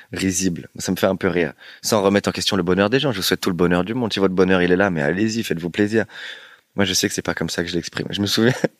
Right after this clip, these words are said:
<laughs> une fille, euh, <laughs> quand j'étais adolescent, euh,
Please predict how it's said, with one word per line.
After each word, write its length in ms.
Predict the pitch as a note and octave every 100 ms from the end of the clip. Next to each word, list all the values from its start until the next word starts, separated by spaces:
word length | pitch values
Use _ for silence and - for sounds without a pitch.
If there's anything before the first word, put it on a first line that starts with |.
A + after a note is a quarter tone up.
| _
<laughs> 420 | - - - - -
une 180 | G#2
fille, 300 | G2 - G#2+
euh, 1120 | G#2 - _ _ _ _ _ _ _ _ _ - - -
<laughs> 180 | _ -
quand 80 | G#2+
j'étais 300 | G2+ F#2 G2
adolescent, 640 | F#2+ F#2+ F#2+ - G#2+
euh, 60 | G2